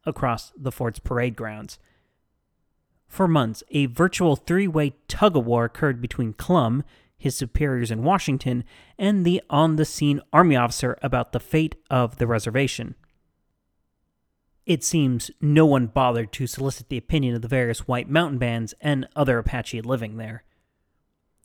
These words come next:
I will tell you right now, though, that they wanted nothing to do with moving away from their home in the high country.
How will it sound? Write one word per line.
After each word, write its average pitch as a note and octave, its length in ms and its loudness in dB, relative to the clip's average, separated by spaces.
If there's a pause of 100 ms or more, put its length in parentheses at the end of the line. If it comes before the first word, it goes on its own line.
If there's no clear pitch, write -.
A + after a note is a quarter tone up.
I D#3+ 80 2
will E3+ 120 2
tell G3+ 160 -2
you C3 100 -2
right A#2+ 180 -2
now, E3+ 160 2
though, B2 300 -2 (460)
that B3+ 200 -6
they B3 120 0
wanted E3+ 440 2
nothing D3+ 360 0
to G3 80 -4
do C3 200 2
with C#3 160 -2
moving B2+ 320 0
away A#2 240 -4
from B2+ 200 -4
their B2+ 80 0
home A#2 460 -4
in A2+ 220 -8
the A2 80 -8
high C3 220 -6
country. A#2 500 -10